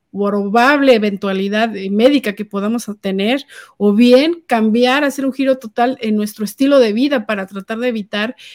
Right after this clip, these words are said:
en la medida de lo posible, pues, padecer un tipo de cáncer, doctora.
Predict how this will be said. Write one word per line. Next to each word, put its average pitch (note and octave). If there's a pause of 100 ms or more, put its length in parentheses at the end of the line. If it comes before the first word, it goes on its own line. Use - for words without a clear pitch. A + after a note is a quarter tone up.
(180)
en G#3
la G3+
medida G#3+
de A#3+
lo G#3+
posible, A3+
pues, C4 (580)
padecer A#3
un C4+
tipo B3+
de G3+
cáncer, G3+
doctora. -